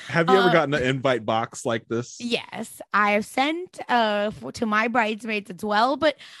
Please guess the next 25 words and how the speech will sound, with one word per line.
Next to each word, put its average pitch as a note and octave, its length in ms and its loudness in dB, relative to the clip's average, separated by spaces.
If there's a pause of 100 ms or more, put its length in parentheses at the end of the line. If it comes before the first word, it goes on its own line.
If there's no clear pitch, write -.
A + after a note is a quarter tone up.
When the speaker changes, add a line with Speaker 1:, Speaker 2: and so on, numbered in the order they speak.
(140)
Speaker 2:
I C4+ 120 4
will F#4 160 -2
say A4+ 200 0
mine C#4 260 0
was C#4+ 180 -4
a C4 60 -6
little A#3+ 360 -2
less A3+ 320 -4
ex-, - 200 -20
the C4+ 140 -2
shipping C#4+ 460 2
was G4 180 0
more F4+ 140 -2
expensive D#4+ 540 -2
because B3+ 300 -2
my A3+ 160 -2
fr-, - 180 -12
uh, - 140 -6
friends A3+ 420 -4
live A3 200 -2
all F#3+ 220 2
over F#3+ 220 -4
the F#3+ 100 -10
country, C4+ 480 -4 (460)
but A3+ 580 2